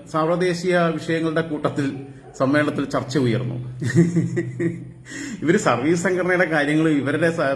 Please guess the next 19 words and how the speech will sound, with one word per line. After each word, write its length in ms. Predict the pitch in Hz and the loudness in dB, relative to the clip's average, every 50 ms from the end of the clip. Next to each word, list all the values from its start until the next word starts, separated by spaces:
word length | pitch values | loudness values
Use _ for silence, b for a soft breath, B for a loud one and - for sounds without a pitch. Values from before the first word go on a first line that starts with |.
| 131 | -2
പിന്നെ 300 | 143 135 120 123 123 117 113 110 107 127 B B B B B B | -2 -2 -2 -2 0 0 0 -2 -4 -6 B B B B B B
ഈ 140 | - 131 131 | -2 0 0
സംഘടന, 540 | 131 127 143 139 147 156 147 156 156 113 156 | 2 2 0 2 2 0 0 0 -2 -2 -2
പിന്നെ 340 | 147 135 147 139 131 135 135 135 135 139 | 0 0 0 0 0 0 0 0 0 0
ഈ, 40 | 139 143 107 95 143 143 127 123 | -2 -2 -2 -2 -4 -4 -2 -2
ഈ 80 | 143 | -2
ജോലിയുമായി 500 | 135 127 139 151 156 175 175 170 170 170 | 0 2 2 4 4 4 4 4 2 2
ബന്ധപ്പെട്ട 400 | 165 160 156 143 160 - 160 - | 0 0 -2 -2 -2 -2 -2 0
കാര്യങ്ങളാണ് 480 | 165 160 151 143 143 156 160 160 165 165 | 2 4 4 4 4 4 4 4 4 4
ചർച്ച 220 | 170 156 - - | 4 4 2 0
ചെയ്യേണ്ടത്. 400 | - 165 156 135 117 117 - - - - B B B B B B B B B - - | 0 0 0 0 0 -2 -4 -4 -6 -8 B B B B B B B B B -4 0
ചൈനയിലെ 440 | 131 131 143 185 202 190 175 202 175 180 | 0 4 4 4 4 4 4 4 4 4
സാമ്പത്തിക 340 | 175 165 165 170 175 175 | 4 4 2 2 2 2
നയം 240 | 175 165 165 165 165 | 4 4 4 4 2
ശരിയല്ല 420 | 160 160 139 139 147 135 127 127 117 | 2 2 2 2 2 2 2 2 0
എന്ന്, 140 | 101 123 | 0 -2
ഇവിടുത്തെ 280 | 127 120 131 127 127 151 | -2 0 0 0 2 4
ഭയങ്കര 240 | 151 156 156 160 165 | 4 4 4 4 2
ശരിയാണല്ലോ. 520 | 165 160 147 156 147 135 123 104 95 90 | 2 4 4 4 2 2 0 -2 -2 -4